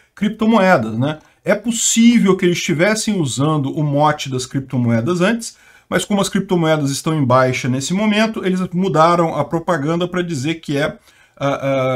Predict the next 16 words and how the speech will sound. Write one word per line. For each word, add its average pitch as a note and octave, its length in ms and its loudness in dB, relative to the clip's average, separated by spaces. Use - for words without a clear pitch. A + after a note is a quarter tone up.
ah, - 100 -20
investimento D3 840 0
normal, C3+ 640 2
né? B2+ 120 -2
Mas, D#3+ 220 0
de G3+ 80 -2
novo, G3 480 2
eles E3+ 200 -2
dizem D#3+ 340 0
aqui, F3+ 260 -4
garantem E3+ 600 2
retorno C3+ 600 -2
e A#2 40 -4
coisa B2+ 240 -4
e A#2+ 40 -8
tal. C#3+ 160 -6